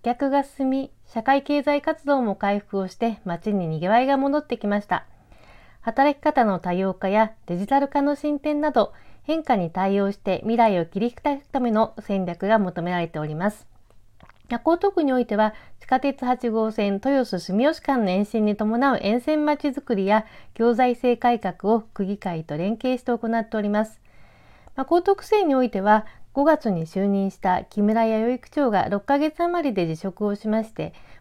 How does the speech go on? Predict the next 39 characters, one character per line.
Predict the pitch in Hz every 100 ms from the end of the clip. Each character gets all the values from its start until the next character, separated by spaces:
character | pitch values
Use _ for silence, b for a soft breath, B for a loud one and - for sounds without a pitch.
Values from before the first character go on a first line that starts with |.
| b
十 | 220 233
二 | 226
月 | 220 220
十 | 247 247
日 | 277
に | 269
行 | 262 262
わ | 277 285
れ | 285
た | 285
区 | 277
長 | - 320
選 | 302 320 320
挙 | 285 214
で |
は、 | 190 170 - B -
大 | 254
久 | 240 240
保 | 240
智 | 247 311 302
香 | 208 -
新 | - 202 202
区 | 233
長 | 220 190
が | 160
誕 | 156 175 175
生 | 180 175
し | -
ま | 175
し | -
た。 | 156 - - b b b b b b -
区 | 240
議 | 233
会 | 240 269 269
議 | 254
員 | 262 233
と | - 180
し | -
て、 | 214 214